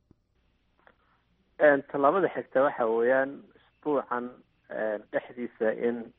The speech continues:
guriga, ee, aqalka hoose ee Maraykanku ay u codeyn doonaan, een,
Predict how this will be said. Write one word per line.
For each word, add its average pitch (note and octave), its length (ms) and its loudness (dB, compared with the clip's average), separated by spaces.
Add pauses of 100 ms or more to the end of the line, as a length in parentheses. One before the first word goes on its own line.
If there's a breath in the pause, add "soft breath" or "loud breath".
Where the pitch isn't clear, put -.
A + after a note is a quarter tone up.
(600)
guriga, B2+ 340 4 (420)
ee, A2 260 6 (160)
aqalka B2+ 380 2
hoose A2 240 -4
ee A#2 40 2
Maraykanku G#2+ 680 -6
ay G#2 160 -2
u B2 100 -6
codeyn A#2 380 -2
doonaan, A#2+ 360 -2 (680)
een, G#2 340 0